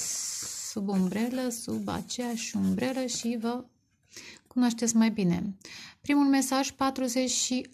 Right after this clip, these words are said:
opt, asta înseamnă doisprezece trei, comunicare. Trebuie să comunicați în așa fel încât să demonstrați dragoste.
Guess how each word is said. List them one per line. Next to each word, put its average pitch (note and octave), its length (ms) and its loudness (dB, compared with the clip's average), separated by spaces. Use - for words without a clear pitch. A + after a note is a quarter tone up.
opt, B3 680 4
asta A#3 220 -2
înseamnă A3 320 2
doisprezece A#3 680 -4
trei, G#3+ 200 0
comunicare. G#3+ 760 2
Trebuie A3+ 280 -4
să A#3 160 -2
comunicați A3 680 0
în A#3 60 6
așa A3+ 240 4
fel A3 180 -4
încât A3+ 260 0
să A3+ 100 -4
demonstrați G#3 640 -2
dragoste. F#3+ 680 -6